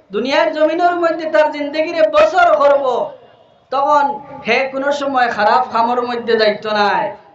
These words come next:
হ্যাঁ, কোনো সময় খারাপ কামর মধ্যে যাইতো নাই। এক মানুষ যদি সুদ, সুদের ব্যবসার দিকে যায়, আর গিয়ালে যদি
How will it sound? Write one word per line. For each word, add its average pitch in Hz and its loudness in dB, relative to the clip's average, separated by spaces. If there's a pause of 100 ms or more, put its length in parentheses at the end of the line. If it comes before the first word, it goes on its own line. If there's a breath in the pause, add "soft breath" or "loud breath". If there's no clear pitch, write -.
(180)
হ্যাঁ, 226 -4 (160)
কোনো 302 2
সময় 330 0
খারাপ 294 4
কামর 285 0
মধ্যে 339 -4
যাইতো 285 0
নাই। 247 0 (300)
এক 269 -2
মানুষ 277 -2
যদি 285 -8
সুদ, 269 -2 (380)
সুদের 285 2
ব্যবসার 302 -2
দিকে 294 -4
যায়, 262 2 (440)
আর 277 2
গিয়ালে 285 2
যদি 285 -8